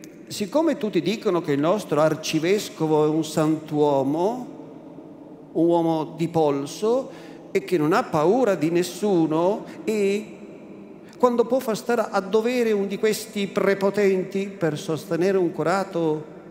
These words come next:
cigongola, io direi e dico che lei gli scrivesse una bella lettera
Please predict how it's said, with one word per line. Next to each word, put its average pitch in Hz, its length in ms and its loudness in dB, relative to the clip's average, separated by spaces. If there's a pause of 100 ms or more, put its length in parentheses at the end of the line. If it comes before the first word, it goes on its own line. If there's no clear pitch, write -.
(220)
cigongola, 165 1300 0 (1120)
io 196 260 2
direi 240 880 -2 (800)
e 277 120 -2
dico 226 300 -2
che 277 120 -4
lei 285 160 0
gli 214 140 -2
scrivesse 220 560 -2
una 208 180 0
bella 262 320 2
lettera 180 600 -4